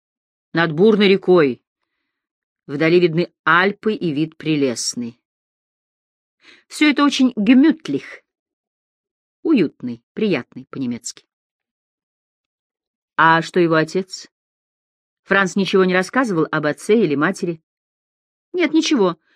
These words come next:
Он был очень скрытным человеком. Ну а о своем брате Исааке, который погиб в Дахау?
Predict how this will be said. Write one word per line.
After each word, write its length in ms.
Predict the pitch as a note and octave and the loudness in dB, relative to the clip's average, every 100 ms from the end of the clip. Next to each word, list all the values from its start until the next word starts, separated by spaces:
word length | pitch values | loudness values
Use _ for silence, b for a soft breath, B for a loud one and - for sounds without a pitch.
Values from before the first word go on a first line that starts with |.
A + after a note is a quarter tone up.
| _ _ - | _ _ -2
Он 140 | B3+ | 2
был 160 | A#3+ C#4+ | 4 2
очень 320 | D#4 - F#4 | 0 0 -4
скрытным 560 | - - A#3+ F#3+ F3 F3 | -6 0 0 0 -2 -2
человеком. 800 | - E3+ D#3+ D#3 D3+ D#3+ D#3 D#3 _ _ _ _ _ _ _ | 0 0 0 0 -4 -10 -12 -14 _ _ _ _ _ _ _
Ну 160 | G#3 A#3 | -2 0
а 260 | G#3+ A3+ - - | 2 0 -2 -4
о 100 | G#3 | -6
своем 480 | - G#3+ A3 A3+ | -2 0 2 2
брате 420 | G#3 G#3 G3+ G#3 G#3 | 2 2 0 -4 -4
Исааке, 680 | G#3 G#3 - E3+ C3+ - | -4 -6 -4 -2 -2 -6
который 320 | C#3+ E3 D#3+ | -6 -4 -4
погиб 420 | D#3+ E3+ E3 D#3+ - | -4 -4 -4 -6 -8
в 80 | D3 | -8
Дахау? 640 | D3+ D#3+ - C3+ A#2+ A#2 | -6 -6 -6 -4 -4 -8